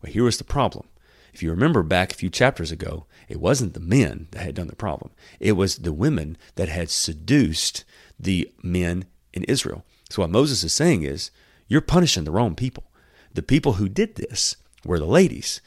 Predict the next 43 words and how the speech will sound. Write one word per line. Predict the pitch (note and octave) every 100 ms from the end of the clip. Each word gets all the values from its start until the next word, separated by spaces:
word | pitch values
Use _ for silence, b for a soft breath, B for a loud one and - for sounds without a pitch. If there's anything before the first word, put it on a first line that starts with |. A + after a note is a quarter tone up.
| b b
so | - E2
they | D#2+ F2 E3
need | G3 G#2
to |
get | E2+ D#2+
the | E2+
judgment." | G2 C#3+ - - - b b b
But | - E2+
then | D#3
he | D3+
said, | - F2 D#2+
"But | E2+
wait | F2 C#3+
a |
minute, | D#2 F2
though. | - - - _
The | -
ones | E2+ A2 C#3+
who | C3+
didn't | G#2+ A2+
do | G#2+
the | G2
crime, | - A#2+ A2+ C#3 C#3 - _ -
they | F#2+
don't | F2
deserve | E2+ F2+
the | D#2
punishment. | - E2+ - - - b b
You | - -
keep | C3+ D3
the | -
young | G2 G#2+ F2+
girls | G#2 C2+ D2+ - B B
and | - E2 D#2
bring | E2+ G2 C3+
them | C#3+ A#2
into | A2 G#2 F#2
our | D#2+
culture. | - F#2 - - _ -
You | G3
can | C#3 G2
marry | G2 C#3+ A#2+ D#2+
them | D2 D2+